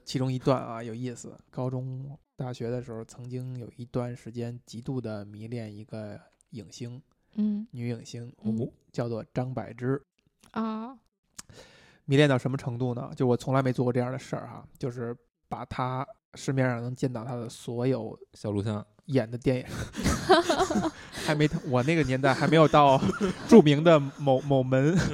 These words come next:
Speaker 1: <laughs> 某照门事件，在那个很早以前哈，
Speaker 3: 嗯。
Speaker 1: 然后把市面上能买到她的所有的电影儿的光盘都买了，那时候还是光盘年代呢，那时候上网下载还，还是几 K 每秒那个速度的年代呢。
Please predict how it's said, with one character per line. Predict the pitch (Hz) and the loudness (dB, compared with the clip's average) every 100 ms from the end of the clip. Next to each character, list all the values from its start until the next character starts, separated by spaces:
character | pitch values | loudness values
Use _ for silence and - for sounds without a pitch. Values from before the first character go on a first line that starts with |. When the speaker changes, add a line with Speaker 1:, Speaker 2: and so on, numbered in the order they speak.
| 147 | -4
Speaker 1:
<laughs> | - 143 143 - | -4 -6 -6 -6
某 | 143 135 | -4 4
照 | 190 156 | 6 6
门 | 135 147 | 4 2
事 | - 165 | 0 -2
件， | 147 131 127 123 139 - 165 | 0 0 0 -4 -10 -18 -18
在 | - 143 | 2 4
那 | 135 | 6
个 | 127 127 | 4 2
很 | - 139 | 0 0
早 | 139 131 | 4 4
以 | 127 | 4
前 | 131 127 | -2 -6
哈， | 135 120 | -6 -8
Speaker 3:
嗯。 | 127 | -6
Speaker 1:
然 | 131 | -4
后 | 127 | -4
把 | 123 123 | -4 -8
市 | 135 147 | -6 0
面 | 143 | 2
上 | 131 | 2
能 | 135 | 0
买 | 135 | -2
到 | 123 | -2
她 | 135 | -2
的 | |
所 | 131 - 139 | -2 2 4
有 | 139 | 4
的 | 123 | 4
电 | 135 131 | 2 0
影 | - | -4
儿 | - - _ _ _ _ | -14 -16 _ _ _ _
的 | 135 127 | -8 -2
光 | 139 | -2
盘 | 139 117 117 | -2 -6 -8
都 | 147 160 | 2 2
买 | 151 - | 2 -4
了， | 110 - - | -12 -18 -6
那 | 151 170 | 0 2
时 | 135 | 2
候 | |
还 | 139 | 2
是 | |
光 | 139 160 | 2 -2
盘 | 135 127 139 _ | -2 -4 -6 _
年 | 135 120 | -6 0
代 | 131 123 | 2 2
呢， | 120 143 | -2 -2
那 | |
时 | 135 | 0
候 | 135 | 0
上 | - 135 | 2 0
网 | 131 | 0
下 | 147 131 | 0 0
载 | 127 123 | 0 -4
还， | 131 127 - - - - - | -2 -4 -6 -16 -20 -12 -2
还 | 135 | 0
是 | 131 131 | 0 -2
几 | - - | -8 -10
K | 127 - 143 | -6 -2 0
每 | 120 123 | -2 -4
秒 | 127 117 | -6 -6
那 | 120 | -8
个 | 120 | -8
速 | - 139 | -6 -6
度 | 120 | -4
的 | 117 120 127 | -6 -6 -8
年 | 120 | -8
代 | 131 127 | -8 -8
呢。 | 127 | -12